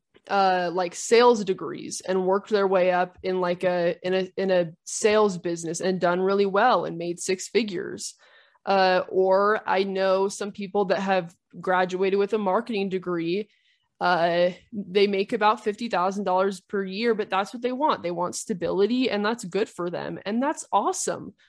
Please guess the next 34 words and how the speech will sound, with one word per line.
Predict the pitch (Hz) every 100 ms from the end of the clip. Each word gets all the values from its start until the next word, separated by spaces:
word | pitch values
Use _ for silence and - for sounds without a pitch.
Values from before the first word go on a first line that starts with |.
| -
Like, | 240 196 175
do | 214 285 320
whatever, | 294 311 - 233 247 277 285 277 269 _ _ _ _ _ - 185
do | 185 262 311
whatever, | 302 311 - 233 254 277 262 247
like, | 240 240
you | 269 349
know | 294 302
yourself, | 285 208 - - 82 - - _ _ _ _ -
and | 214 214 214 208 _ _ _ _ _ - 196
don't, | 233 247 277 - - 214
don't | 226 247 247 196
do | 226 226
something | - 220 220 214 202 196 180
just | 190 208 -
because | 202 - 196 190
someone | - 196 190 175
else | 175 170
says | - 175 170 170
you | 175 175 170
should | - - 196 185
or | 170
shouldn't | 175 - 180 170 175
do | 170 165
it. | - - _ _ _ _ -
Um, | 180 175
at | 190 190
the | 190
end | 202 214
of |
the | 190
day, | 170 190 185 180 175 170 -
your | 175 190 233
intuition | 214 226 233 190 175 - 202 214 226 240